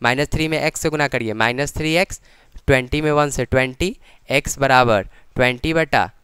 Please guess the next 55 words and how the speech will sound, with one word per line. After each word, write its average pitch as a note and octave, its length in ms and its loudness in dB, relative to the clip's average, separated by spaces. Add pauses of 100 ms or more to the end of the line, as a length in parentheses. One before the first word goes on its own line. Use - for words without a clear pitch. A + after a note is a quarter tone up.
माइनस G#2+ 480 -6
थ्री, G#2+ 200 -4 (200)
ठीक D3+ 120 -2
है। G3 100 2 (240)
तो C3+ 60 2
आ C3 80 6
गया D#3+ 140 0
क्या D#3 140 0
आपका? B2 220 0
माइनस B2+ 340 -2
बीस D#3+ 220 -2
बटा D3+ 200 0
थ्री। C#3 220 -2 (360)
और D3+ 140 6
आप D3+ 160 6
जानते C#3+ 400 2
हैं F#3 120 -2
कि - 160 -8 (120)
एक्स - 240 0
का F3 160 4
मान D#3+ 200 2
जो D3+ 140 0
निकल D3+ 300 2
गया, B2+ 220 4
अब A#2+ 140 2
वाई C#3+ 220 8
का D#3 180 0
मान C#3+ 160 2
निकालेंगे A#2 520 0 (300)
तो C3+ 60 -4
क्या D#3+ 140 2
निकालेंगे? C3+ 480 0
वाई C#3 260 6
बटा D#3 320 0 (360)
थर्टी D3 320 0
नाइन D#3 320 0 (340)
और C3 160 0
कि - 140 -10
उधर C#3+ 240 0
क्या D#3 160 -2
है? C3 100 0
वन C#3+ 180 0
बटा C3+ 360 0 (300)
माइनस A#2+ 440 -2
थ्री, D3 280 0 (340)
तो C3 60 2
इसको C#3+ 200 0
कर C#3 160 0
दीजिए A#2+ 260 -4
माइनस B2+ 420 0
थ्री D#3 240 -4
वाई D3 200 2
बराबर C#3 380 2
थर्टी C#3 320 -6
नाइन D3 240 -2